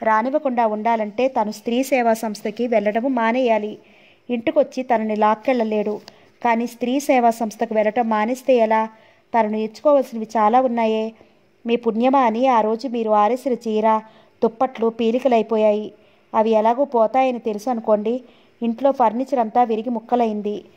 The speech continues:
నిత్య నిటారుగా అయింది. "ఏమైంది?" "మిమ్మల్ని మీ ఇంటి దగ్గర డ్రాప్ చేసి ఒక గంట ఆఫీసులో పని చూసుకుని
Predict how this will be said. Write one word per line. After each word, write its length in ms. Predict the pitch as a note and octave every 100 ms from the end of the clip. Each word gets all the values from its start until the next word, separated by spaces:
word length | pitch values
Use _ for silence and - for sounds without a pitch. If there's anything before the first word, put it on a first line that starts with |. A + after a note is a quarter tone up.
| _ _ -
నిత్య 260 | A3+ - C#4+
నిటారుగా 440 | A3 A#3+ B3 C4+
అయింది. 500 | A#3+ A3 A3 G#3+ A3
"ఏమైంది?" 600 | A3 A#3 A3+ G#3+ A#3+ D#4+ - _ _ _ A3+
"మిమ్మల్ని 420 | A3+ A3+ A3 C4+
మీ 160 | B3+ G#3+
ఇంటి 160 | G#3+
దగ్గర 260 | C4+ C4+ A#3
డ్రాప్ 400 | G#3+ A3 A3 B3+
చేసి 440 | A#3+ D4+ E4 - - _ -
ఒక 120 | A3
గంట 320 | G#3 A3 A3 C4+
ఆఫీసులో 460 | A#3 B3+ B3+ C4
పని 240 | B3 A3+ A#3+
చూసుకుని 500 | C4 - C4 D4+ E4+